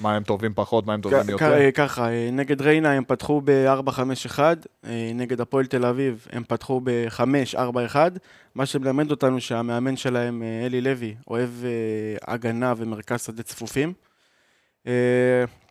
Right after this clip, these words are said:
Speaker 2: יש להם חלוץ, אה, מאוד כישרוני, רביד אברג'יל, הבקיע שני שערים, אה, יפים מאוד נגד הפועל תל אביב. שחקן כישרוני טכני מאוד, אה,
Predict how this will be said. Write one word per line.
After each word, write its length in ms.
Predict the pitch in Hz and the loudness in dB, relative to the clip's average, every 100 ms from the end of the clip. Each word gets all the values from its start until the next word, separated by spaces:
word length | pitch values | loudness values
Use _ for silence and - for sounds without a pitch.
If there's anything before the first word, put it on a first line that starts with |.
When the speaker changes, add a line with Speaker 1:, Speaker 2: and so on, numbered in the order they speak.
| - - | -10 -8
Speaker 2:
יש 160 | 120 | 2
להם 140 | 139 127 | 2 4
חלוץ, 440 | 127 139 135 - | 2 0 -2 -4
אה, 60 | 123 120 120 117 | -2 0 -2 -2
מאוד 220 | 117 123 | -4 -6
כישרוני, 460 | - - 113 120 127 | -8 -10 -8 -6 -4
רביד 300 | 113 113 120 | -4 -4 -4
אברג'יל, 480 | 113 110 107 139 131 | -4 -6 -6 -4 -4
הבקיע 280 | 107 131 120 | -4 -4 -4
שני 200 | - 120 | -4 -6
שערים, 460 | - 110 120 120 | -4 -4 -4 -6
אה, 60 | 110 | -6
יפים 360 | 107 110 135 | -8 -4 -2
מאוד 200 | 127 117 | -2 -4
נגד 240 | 107 107 104 | -6 -8 -8
הפועל 200 | - 110 | -8 -6
תל 160 | 110 | -4
אביב. 240 | 110 143 120 - _ _ _ _ _ _ | -4 -4 -6 -10 _ _ _ _ _ _
שחקן 260 | - 113 139 | -12 -2 -2
כישרוני 420 | - 123 120 127 | 0 -6 -2 -2
טכני 300 | 139 135 139 | -2 -4 -4
מאוד, 400 | 120 123 156 170 | 0 2 0 0
אה, 220 | 123 117 | -2 -2